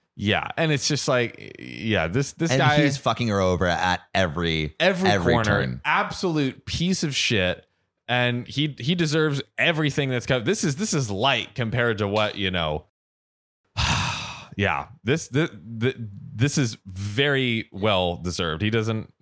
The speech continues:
Speaker 1: he, he doesn't, she doesn't owe him shit.
Speaker 2: Yeah, he, she doesn't owe him shit. And, like, I, I feel like this is, I mean, like, yes, she wants him to,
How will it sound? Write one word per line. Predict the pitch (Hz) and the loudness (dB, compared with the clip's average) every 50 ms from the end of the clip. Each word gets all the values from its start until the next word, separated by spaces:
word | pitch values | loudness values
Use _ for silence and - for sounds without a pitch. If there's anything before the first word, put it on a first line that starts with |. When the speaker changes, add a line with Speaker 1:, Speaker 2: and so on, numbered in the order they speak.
| - - | -14 -8
Speaker 1:
he, | 92 101 107 95 117 - - - | -6 -6 -6 -6 -8 -14 -14 -10
he | - 101 95 | -8 -8 -4
doesn't, | - 113 113 120 123 113 - - - - - _ _ - - - _ - | -2 -2 0 0 -2 -2 -4 -8 -12 -18 -20 _ _ -20 -20 -20 _ -8
she | - - 147 | -4 -2 0
doesn't | 147 156 139 139 | 0 0 0 0
owe | 139 143 151 | 0 0 0
him | 151 139 | 0 0
shit. | - 196 214 - - - _ - | 0 0 0 -2 -4 -10 _ 0
Speaker 2:
Yeah, | 107 101 82 | 0 2 2
he, | 80 98 123 139 | 2 2 0 0
she | 131 - 156 | 0 0 2
doesn't | 165 175 175 170 | 2 2 0 0
owe | 151 147 143 143 | 0 0 0 0
him | 139 | -2
shit. | 135 - - 135 131 127 127 123 - | -2 -2 0 0 2 2 0 -2 -2
And, | 127 127 127 | -2 0 0
like, | 123 123 107 | 0 0 2
I, | 110 120 120 - - - | 2 2 0 0 -2 -2
I | 104 110 | 0 0
feel | 107 - - 120 120 | 0 0 0 0 0
like | 113 120 107 101 - - - _ _ _ _ _ _ _ _ _ _ _ _ - | 2 2 2 0 0 -4 -10 _ _ _ _ _ _ _ _ _ _ _ _ -8
this | 113 92 82 117 107 104 - - - - - - - _ _ _ _ _ _ _ _ _ _ _ _ - | -4 0 2 2 2 2 2 0 -2 -4 -6 -8 -12 _ _ _ _ _ _ _ _ _ _ _ _ -2
is, | 123 120 117 113 110 90 85 | 0 2 2 0 0 -2 -4
I | 117 120 | -2 -2
mean, | 120 113 | 0 0
like, | 107 107 92 90 | 0 -2 0 2
yes, | 107 101 104 120 - | 4 4 4 4 2
she | - 117 | 2 2
wants | 101 92 90 90 92 87 - | 4 4 4 2 2 2 2
him | - 101 87 87 87 | 2 2 2 2 0
to, | - - 90 82 80 78 78 76 76 73 | 0 2 2 4 4 4 4 2 2 0